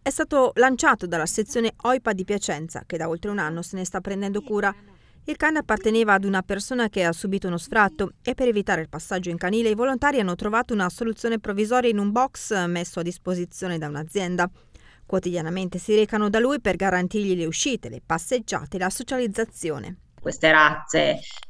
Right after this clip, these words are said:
Speaker 2: eh, così apprezzate dal punto di vista fisico, diciamo, eh, e così ricercate,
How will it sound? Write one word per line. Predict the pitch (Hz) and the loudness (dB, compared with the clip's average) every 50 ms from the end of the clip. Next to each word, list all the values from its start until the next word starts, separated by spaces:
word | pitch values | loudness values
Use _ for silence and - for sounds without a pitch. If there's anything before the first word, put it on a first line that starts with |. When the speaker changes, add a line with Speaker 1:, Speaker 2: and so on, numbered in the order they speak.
| - | -10
Speaker 2:
eh, | - - 151 151 151 147 147 156 151 | -2 0 2 4 4 4 2 0 0
così | - 185 170 139 190 | 2 2 4 6 6
apprezzate | 180 180 180 - - 170 - - - 185 175 175 165 165 180 165 | 6 6 6 6 4 4 4 2 6 8 8 8 8 6 2 0
dal | 156 151 147 | 0 0 -2
punto | - 165 170 160 165 170 | -2 -2 -2 -2 0 0
di | 151 160 | 0 2
vista | 147 165 165 - - - 202 | 2 2 0 2 2 0 0
fisico, | 190 - 160 165 170 160 131 160 165 170 - 170 170 175 175 170 | 2 2 2 2 2 2 2 0 -2 2 4 6 6 8 8 6
diciamo, | 165 156 - - 165 156 156 156 156 156 147 143 147 139 139 | 6 2 0 2 4 6 8 8 6 4 2 0 -2 -2 -2
eh, | 139 - - - 156 160 151 151 147 143 139 139 139 135 131 127 123 - _ _ _ _ - - | -2 -4 -4 -2 -2 -2 -2 -2 -2 -2 -2 -4 -4 -4 -6 -8 -10 -12 _ _ _ _ -6 -4
e | - 165 | -4 -2
così | - 185 170 175 190 180 | 2 2 6 8 8 8
ricercate, | 170 165 170 - 165 190 196 190 175 151 151 156 156 156 - - 170 170 165 165 | 8 6 6 6 4 4 4 4 6 8 8 8 6 6 4 4 4 4 4 4